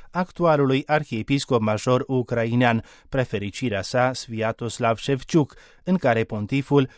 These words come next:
și-a arătat prețuirea față de regretatul cardinal. Dedicându-se cu grijă pentru renașterea Bisericii Greco-Catolice din Ucraina,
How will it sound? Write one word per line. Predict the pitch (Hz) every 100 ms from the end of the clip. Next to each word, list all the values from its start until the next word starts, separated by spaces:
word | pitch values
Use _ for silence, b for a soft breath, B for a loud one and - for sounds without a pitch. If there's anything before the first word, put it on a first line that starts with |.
| b
și-a | - 160
arătat | 151 135 185 185
prețuirea | - 147 - 151 120 104
față | 127 120 127 113
de | 117
regretatul | 113 113 104 110 117 - 113
cardinal. | - 117 117 135 117 98 - _ _
Dedicându-se | - 117 110 104 135 135 127 - 120
cu | - 107
grijă | 117 127 123 131
pentru | 120 113 113 117
renașterea | 110 107 123 131 127 110
Bisericii | 107 110 - 123 117 - 113 104
Greco-Catolice | 127 135 117 - 104 135 135 120 131
din | 113 107
Ucraina, | 98 101 131 135 131 110 113